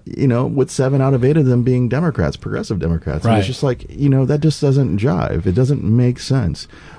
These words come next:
Speaker 1: Uh, one hundred percent of them are over the age of sixty-two. One hundred percent of them are property owners. You know,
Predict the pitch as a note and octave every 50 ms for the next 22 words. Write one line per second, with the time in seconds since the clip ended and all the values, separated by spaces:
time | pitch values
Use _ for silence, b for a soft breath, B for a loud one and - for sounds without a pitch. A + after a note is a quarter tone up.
0 | B B F#2 F#2+ F#2+ E2+ - - C3+ D3 D3 D3 C#3+ C#3+ C#3 - - C3 C3 C3
1 | B2 C3 C3 C3 C3+ - - B2+ A#2+ - C3+ B2+ C3 C3+ C3 C3 C3 C3 C3 C3
2 | - - C3+ - - C#3 C#3 - F3+ E3 - - C3 C#3 D3 D3+ D3 - D3 -
3 | E3 D#3 D#3 D#3 D#3+ D#3+ D#3+ D#3 - - C#3 C#3+ D3+ E3+ E3 D3+ B2+ G#2 F#2 E2+
4 | C#2+ B1 - E2 - - B B B B B B B B B B B B B B
5 | C3+ C3+ B2+ B2 C#3+ E3 -